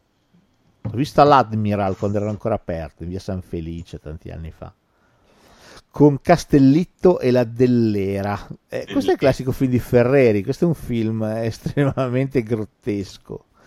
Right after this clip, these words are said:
Speaker 2: Sì.
Speaker 1: Storia, questa storia d'amore sbomballatissima, eh, di Castellitto che si
Speaker 2: Bellissima.
Speaker 1: invaghisce di questa donna. Lei a un certo punto lo vuole lasciare, lui, ossessionato dalla prima comunione,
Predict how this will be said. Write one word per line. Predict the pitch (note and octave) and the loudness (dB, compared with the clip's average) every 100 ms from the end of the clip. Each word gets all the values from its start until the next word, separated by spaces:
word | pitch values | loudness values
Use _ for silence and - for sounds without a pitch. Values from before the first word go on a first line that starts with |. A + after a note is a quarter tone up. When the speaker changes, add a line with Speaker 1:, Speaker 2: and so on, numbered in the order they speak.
| - | -18
Speaker 2:
Sì. | - A2 - | -8 -6 -8
Speaker 1:
Storia, | - D3+ C#3+ | 4 6 6
questa | B2 - | 4 -2
storia | A#2+ C#3 C3+ | 0 2 4
d'amore | B2 A#2 A#2+ C3 C3+ A#2+ A2+ | 4 2 2 4 4 2 2
sbomballatissima, | A2 A#2 G#2+ A2 B2+ B2 A#2 A#2+ A#2+ A#2+ A2+ - C3 C3+ B2 - A2 G#2 F#2+ F#2+ F#2 _ _ _ _ _ _ | -2 -6 -6 0 2 2 0 2 2 2 -2 -4 -4 -4 -6 -10 -10 -8 -8 -10 -14 _ _ _ _ _ _
eh, | - - - - - - | -14 -10 -10 -10 -12 -14
di | - | -16
Castellitto | - A#2+ - A2+ A2+ C3+ - G#2 | -8 -8 -4 0 0 0 -4 -6
che | A2 | -6
si | - | -8
Speaker 2:
Bellissima. | A#2+ | -6
Speaker 1:
invaghisce | A#2 G2+ G2+ G#2+ G2 A2 D3 C#3 - G2 | -6 -6 -6 -6 -8 -10 -8 -8 -6 -6
di | F#2+ | -6
questa | G2 - A2+ | -10 -6 -4
donna. | A2+ A#2 A#2 A2+ A2 B2+ B2+ A2 G#2 G2+ F#2+ F#2 F2+ F2 F2 E2+ F2 _ _ _ _ | -2 0 0 -4 -6 -4 -4 -6 -8 -10 -10 -12 -12 -14 -14 -14 -18 _ _ _ _
Lei | A#2+ | 4
a | |
un | C#3 | 4
certo | C3+ B2+ | 4 0
punto | C#3 C3 | 0 0
lo | |
vuole | B2 A#2+ | 2 2
lasciare, | A#2 C3+ - C3+ C3 C#3 G2+ | 2 -2 -4 0 2 2 0
lui, | A2+ D3+ C#3+ A2 A#2 D#3 - | 2 2 0 -2 -4 -4 -8
ossessionato | G2 - A2 - B2+ D3 A2 | -10 -10 -10 -4 -2 -2 -2
dalla | G2 | -4
prima | A2+ A2+ | -4 -8
comunione, | G2+ G2 F#2 F2 E2+ A2+ - | -8 -10 -10 -10 -10 -10 -14